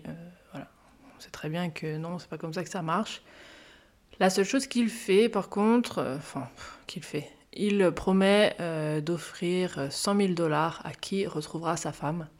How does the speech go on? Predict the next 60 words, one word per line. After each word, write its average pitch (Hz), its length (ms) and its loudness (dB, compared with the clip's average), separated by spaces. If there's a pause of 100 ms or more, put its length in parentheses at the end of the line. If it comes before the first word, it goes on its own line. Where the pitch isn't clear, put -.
(1200)
Mais, 175 480 2
euh, 160 400 4 (840)
il 196 60 2
réfléchit 196 360 6
un 196 100 8
peu, 262 160 4
puis 269 120 6
il 233 80 8
se 202 100 -2
dit, « 202 260 4
Oh 196 160 8
là 208 120 2
là, 262 120 0
c'est - 140 -2
beaucoup 196 300 -2
trop 359 260 2
ça, 277 320 0
je 262 100 -2
vais 190 120 0
réduire 185 420 0
à 185 100 2
quinze 226 320 2
mille 214 220 4
dollars, 165 320 -2
tiens. » - 160 -18 (880)
Je - 60 -14
vois 170 100 2
pas 202 140 6
trop - 180 2
en 208 120 6
quoi 208 180 4
ça 190 140 0
lui 180 100 -2
pose 190 260 2
un 175 80 2
problème, 185 720 2
euh, 156 640 -2
et - 20 -4
pourquoi 165 300 -4
il 180 60 2
réduit 170 280 0
la 170 140 4
somme, 214 240 2
parce 185 100 -4
que 165 240 0
vu 165 260 -4
qu'il 185 200 -6
sait - 120 -6
très 196 260 -2
bien 185 260 0
qu'on 180 100 -4
va 156 160 0
jamais 175 320 0
la 175 80 2
retrouver, 185 640 2
personne 190 560 -2
va 147 80 -2
jamais 170 420 2
lui 165 140 0
demander, 156 720 0